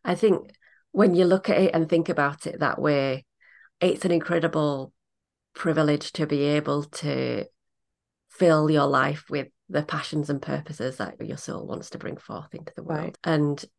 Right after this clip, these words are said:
Speaker 1: yeah, like you say, when we watch the news, when we see something terrible, when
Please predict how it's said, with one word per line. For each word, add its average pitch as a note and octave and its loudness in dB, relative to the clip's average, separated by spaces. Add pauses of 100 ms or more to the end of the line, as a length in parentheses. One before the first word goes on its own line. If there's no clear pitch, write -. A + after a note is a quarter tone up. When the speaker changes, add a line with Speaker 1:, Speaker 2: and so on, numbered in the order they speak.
(100)
Speaker 1:
yeah, D#3+ -2
like D3+ -6
you D#3+ -8
say, D3+ -6
when D3 -4
we D3+ 2
watch D#3 -2
the D#3 -2
news, D3 0
when C#3 -4
we C3+ -4
see D3 -8
something - -8
terrible, - -8 (100)
when - -12